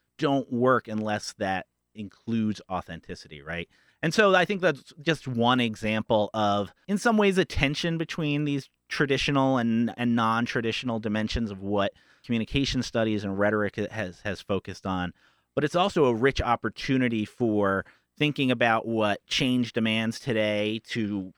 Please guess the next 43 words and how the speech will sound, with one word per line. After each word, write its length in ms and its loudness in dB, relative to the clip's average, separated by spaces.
change 420 2
what 220 0
public 260 -4
speaking 360 -2
has 180 -4
been, 320 0
and 160 0
for, 120 2
therefore, 680 4
a 100 2
responsive 600 0
form 240 2
of 80 0
public 320 -2
speaking 400 0
to 140 -4
be 240 -2
a 60 -2
useful 680 0
and 180 2
meaningful 540 0
and 160 -2
valuable 720 2
way 420 4
of 420 -2
making 380 2
that 160 0
change 320 0
happen 500 0
in 120 -4
a 80 2
way 260 2
that, 240 -2
that 220 -4
I 140 -2
don't 180 -4
think 160 -8
people 300 -6
are 180 -2
always 400 -6
paying 300 -2
attention 440 -10
to, 140 -20